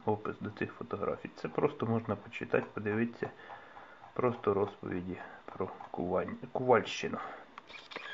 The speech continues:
Далі дивимося. Далі в нас іде кувальний фотоальбом. Кувальний фотоальбом це фотоальбом, в якому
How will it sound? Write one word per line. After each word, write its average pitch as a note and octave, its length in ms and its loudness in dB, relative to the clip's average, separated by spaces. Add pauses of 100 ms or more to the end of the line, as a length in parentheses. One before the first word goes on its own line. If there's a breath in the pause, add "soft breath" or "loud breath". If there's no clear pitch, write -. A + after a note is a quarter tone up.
(1300 loud breath)
Далі G2 200 12
дивимося. - 580 -2
Далі C#3 360 10
в - 80 2
нас B1+ 260 6
іде A2 380 6 (1600 loud breath)
кувальний C3+ 440 12
фотоальбом. - 680 6 (460 loud breath)
Кувальний D#2+ 360 10
фотоальбом C#3 720 8 (1400 loud breath)
це - 140 6
фотоальбом, C3 720 12 (640 loud breath)
в A2 200 2
якому A2+ 540 4